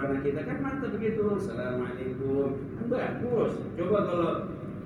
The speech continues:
Ustaz punya santri lima puluh aja, yang orang tuanya model kayak begini, kan bini Ustaz buka warung. <laughs> Tapi kan kagak ada. Darah ini sebenarnya contoh nggak ada.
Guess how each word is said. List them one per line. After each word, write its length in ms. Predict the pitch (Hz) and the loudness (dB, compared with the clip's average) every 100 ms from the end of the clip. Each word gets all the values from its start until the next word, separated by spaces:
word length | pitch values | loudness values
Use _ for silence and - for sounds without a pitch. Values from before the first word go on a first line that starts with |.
| - - 151 | -10 -8 -4
Ustaz 400 | 151 156 151 151 | -2 0 0 2
punya 160 | 160 156 | 2 2
santri 320 | 156 151 151 | 2 2 4
lima 160 | 151 | 4
puluh 320 | 151 - 143 139 | 4 6 8 8
aja, 320 | 139 143 - | 8 6 4
yang 160 | 143 | 4
orang 240 | 156 156 151 | 2 2 6
tuanya 240 | 175 170 | 8 8
model 240 | 165 160 160 | 8 6 4
kayak 160 | 160 | 4
begini, 260 | 170 190 185 - | 6 6 6 4
kan 100 | - - - - - - 202 | 0 0 -2 -4 -6 -6 0
bini 160 | 220 220 | 4 6
Ustaz 240 | 202 - | 6 6
buka 200 | - - - - | 4 6 6 6
warung. 560 | 151 160 143 - - - | 6 8 8 6 2 2
<laughs> 1900 | - - - - - - - - - - - - - - - - - - - | 4 6 8 8 10 8 8 8 6 4 4 2 2 0 0 -2 -2 -4 -4
Tapi 160 | 147 147 196 | 0 2 4
kan 120 | 208 | 4
kagak 320 | 202 175 175 208 214 | 4 2 2 4 4
ada. 160 | - - - - 120 | 4 4 2 0 0
Darah 260 | 120 - - | 2 2 2
ini 80 | - | 2
sebenarnya 380 | - - - - | 2 2 0 0
contoh 240 | - 190 | 0 0
nggak 200 | 185 185 190 | 0 0 0
ada. 200 | 190 190 | -2 -2